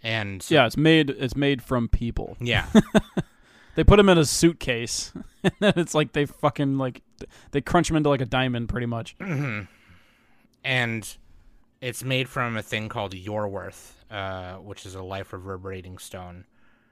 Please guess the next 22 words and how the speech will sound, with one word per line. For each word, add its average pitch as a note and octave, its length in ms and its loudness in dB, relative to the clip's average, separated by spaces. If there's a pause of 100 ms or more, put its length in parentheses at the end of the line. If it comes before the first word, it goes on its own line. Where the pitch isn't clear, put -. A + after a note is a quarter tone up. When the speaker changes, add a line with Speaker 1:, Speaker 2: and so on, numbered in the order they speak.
(240)
Speaker 1:
uh, F#2 280 -12
which F#2+ 320 -16
is F#2 80 -18
how G#2 160 -4
it F#2 100 -12
takes - 240 -14
its - 120 -20
physical - 400 -16
shape. - 400 -20 (460)
But G#2 100 -4
it's G#2 160 -8
gotta G#2 240 -2
have, G2+ 340 -2
like, F#2+ 300 -10 (520)
the A#2 200 -10
essence G#2 380 -6
of F#2+ 120 -10
a F#2+ 80 -12 (240)
human G#2+ 360 -10
being F#2+ 400 -10
in G2 180 -14
it, - 280 -16